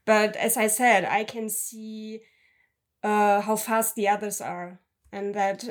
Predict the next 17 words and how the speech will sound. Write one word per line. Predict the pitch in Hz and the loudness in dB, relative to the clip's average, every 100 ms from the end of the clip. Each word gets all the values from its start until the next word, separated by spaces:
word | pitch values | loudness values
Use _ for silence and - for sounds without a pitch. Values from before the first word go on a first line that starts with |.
| - | -6
until | - 208 214 220 | -4 -2 -2 0
I | 202 | 0
figured | 220 233 214 | -2 -4 -4
out | 139 190 196 | 0 0 0
if | 208 202 | -2 -10
it | 196 | -14
was | 202 196 | -12 -12
the | - 190 | -12 -6
right | 208 220 214 | 0 0 0
or | - 190 | -4 -10
the | 196 | -8
left | 190 220 226 | -4 -4 -4
leg | 180 175 175 175 | -4 -4 -4 -10
the | - | -18
person | 170 185 170 190 | -18 -16 -14 -16
has | 180 185 - | -18 -20 -18
used, | 180 180 190 - | -14 -14 -14 -18